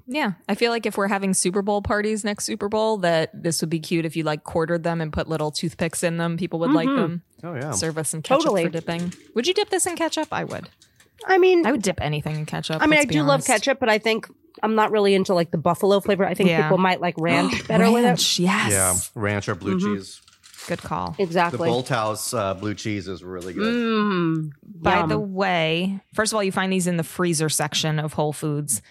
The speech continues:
Speaker 1: Um, but kudos to Erin, our test kitchen manager, who gave us the information of where you can find these in addition to Whole Foods. So in addition to Whole Foods, these are available at Walmart, Wegmans, Kroger,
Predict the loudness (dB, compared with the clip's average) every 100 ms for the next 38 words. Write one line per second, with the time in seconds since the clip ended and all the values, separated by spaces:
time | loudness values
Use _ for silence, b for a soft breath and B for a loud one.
0 | b b b 0 2 2 0 -2 -4 -2
1 | -2 -4 -4 -2 2 2 2 2 0 0
2 | -2 0 0 -2 -2 -2 -2 -2 -2 -2
3 | -2 0 0 2 0 0 0 0 0 0
4 | 0 0 0 0 0 -2 -4 -2 -2 0
5 | 0 0 0 0 -2 -4 -2 0 0 0
6 | -2 -2 -2 0 -2 -2 0 0 0 0
7 | 0 0 0 0 0 0 -2 -4 -4 -2
8 | -2 -2 -6 -6 -4 0 0 0 0 -2
9 | 0 0 0 -2 -2 -2 0 0 0 0
10 | 0 0 -4 -2 -2 0 -2 -2 0 0
11 | 0 -2 -2 -2 0 0 0 -2